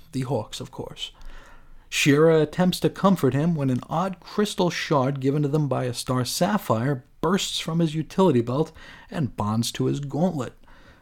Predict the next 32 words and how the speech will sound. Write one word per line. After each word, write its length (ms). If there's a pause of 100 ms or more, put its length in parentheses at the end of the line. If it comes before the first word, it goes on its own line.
(120)
It 120
appears 380
to 60
want 220
to 60
lead 340
them 180
somewhere. 600 (920)
As 160
they 120
follow 380
the 120
mitt, 340 (200)
we 120
see 220
just 400
what 100
the 140
expedition 580
had 220
uncovered, 680 (100)
and 160
these 180
are 100
bones 560
belonging 480
to 100
Hawkman 520
and 100
Hawkgirl's 680
first 640
bodies. 600